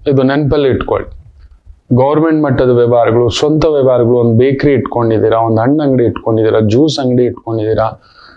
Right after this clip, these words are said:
ಸ್ಥಪತಿಗಳು, ದೇವಾಲಯ ನಿರ್ಮಾಣ ಮಾಡತಕ್ಕಂಥವರು, ಬ್ಯೂಟಿಫುಲ್, ದೊಡ್ಡ ದೊಡ್ಡ ಈವೆಂಟ್ ಮ್ಯಾನೇಜ್ಮೆಂಟ್ ನಡೆಸ್ತಕ್ಕಂಥವ್ರು, ಮದುವೆ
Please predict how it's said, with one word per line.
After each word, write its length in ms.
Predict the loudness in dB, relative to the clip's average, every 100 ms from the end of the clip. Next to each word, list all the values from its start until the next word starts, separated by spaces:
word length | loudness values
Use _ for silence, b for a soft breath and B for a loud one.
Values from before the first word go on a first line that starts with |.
| B
ಸ್ಥಪತಿಗಳು, 1120 | -8 -6 -6 -2 -2 0 0 2 2 0 0
ದೇವಾಲಯ 640 | 0 0 -2 0 0 0
ನಿರ್ಮಾಣ 640 | 0 0 0 -2 -2 -2 -2
ಮಾಡತಕ್ಕಂಥವರು, 1600 | 0 0 -2 -4 -6 -6 -6 -4 -4 -2 -2 0 0 0 -2 -6 -16 _ _ _ _ -4
ಬ್ಯೂಟಿಫುಲ್, 540 | 0 0 0 0 -2 0
ದೊಡ್ಡ 220 | 0 2
ದೊಡ್ಡ 180 | 2 2
ಈವೆಂಟ್ 520 | 2 2 2 2 0
ಮ್ಯಾನೇಜ್ಮೆಂಟ್ 500 | 0 -2 -2 -2 0
ನಡೆಸ್ತಕ್ಕಂಥವ್ರು, 840 | -2 -4 -6 -6 -4 -4 -2 0
ಮದುವೆ 680 | 0 0 2 2 0 -4 b